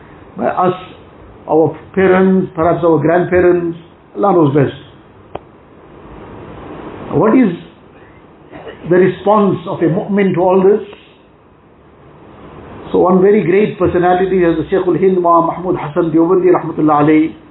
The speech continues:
who all the ulama of Deoband and all our madaris, et cetera, all the sanad traces back to this great alim and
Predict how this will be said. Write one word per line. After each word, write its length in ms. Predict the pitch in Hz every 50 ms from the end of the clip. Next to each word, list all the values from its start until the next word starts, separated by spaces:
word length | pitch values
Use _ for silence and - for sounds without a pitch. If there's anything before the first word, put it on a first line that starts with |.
| - - - - - - - - - - - -
who 80 | 185
all 440 | 180 175 180 196 208 202 196 185 180 160
the 60 | 175
ulama 480 | 160 160 175 180 180 175 175 170 156 143
of 60 | 147
Deoband 420 | 170 175 180 175 170 170 170 170
and 80 | 165 165
all 240 | 180 185 190 190 190
our 160 | 180 170 160
madaris, 480 | 147 156 151 170 165 170 170 165 160 -
et 160 | 151 143 -
cetera, 560 | 185 175 175 175 160 156 151 147 - - - - - - - -
all 220 | - - 185 196 185
the 100 | 175 175 - - -
sanad 460 | 196 196 190 185 165 143 135 - - - - - - - - -
traces 460 | 202 202 196 196 - 190 160 135 127
back 240 | 175 175 175 175 -
to 100 | 175 170
this 160 | 170 165 143 135
great 340 | 156 175 180 185 185 - - - - - - - - - - - - - - - - - - - - - - - - - - - - -
alim 380 | 175 180 180 190 185 175 165
and 400 | 160 151 147 143 127 - 143 -